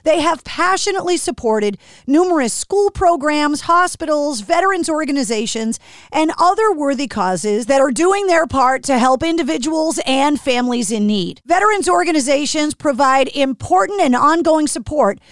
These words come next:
to the brave men and women who have served our country. And recognizing the special sacrifices that both veterans and their families have made, D C U's goal is to honor and support our military heroes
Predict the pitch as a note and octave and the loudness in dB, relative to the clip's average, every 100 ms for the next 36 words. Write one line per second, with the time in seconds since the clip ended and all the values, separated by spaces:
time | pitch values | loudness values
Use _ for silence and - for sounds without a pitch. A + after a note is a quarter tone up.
0 | _ D#4 C4+ A3 D4+ F4+ G#4 F#4+ F4+ D#4 | _ -6 -4 -2 0 0 0 0 0 0
1 | A#3 A#3 A#3+ B3 A3+ - - B3 G#3+ G#3+ | -2 -2 -2 -2 -2 -2 -2 -2 0 -2
2 | G3+ A3 G3+ - D#3 - _ _ _ G#3+ | -2 -4 -4 -6 -10 -14 _ _ _ -4
3 | A3 D#4 F#4 D4+ D#4 D#4 D#4 D4+ B3 - | 0 0 -2 0 2 0 0 -2 -4 -2
4 | D#4+ C#4 A#3 D#4+ D#4 C#4 A#3+ G#3+ G3 A#3+ | -4 -4 -2 -2 -2 -4 -4 -4 -4 -4
5 | A#3 A#3 A3+ A#3+ B3+ G3 A#3+ C#4 D#4 D4 | -4 -4 -2 0 0 0 -2 -2 -2 -4
6 | C#4 - B3+ D#4 G4+ F#4 D#4+ - D4+ D#4 | -4 -4 -2 0 0 2 0 0 -2 0
7 | C#4+ A3+ F3+ C4+ C4+ F#3 F3 - - - | -2 -2 -2 -2 0 -2 -6 -14 -20 -4
8 | F4+ G4 G4+ F#4+ F#4+ G4 C4+ C#4 C#4 F4 | 0 0 0 0 2 2 0 2 4 4
9 | F4+ D4 - D4+ C4+ D4+ F#4 F4 - C#4+ | 0 -4 -4 -4 2 2 2 0 -2 -6
10 | - F#4+ G4 A#3+ G#3 G3 F3+ F#3 F3 D3+ | -2 0 2 2 0 -2 -4 -4 -4 -6
11 | F3 D#3 - | -8 -8 -10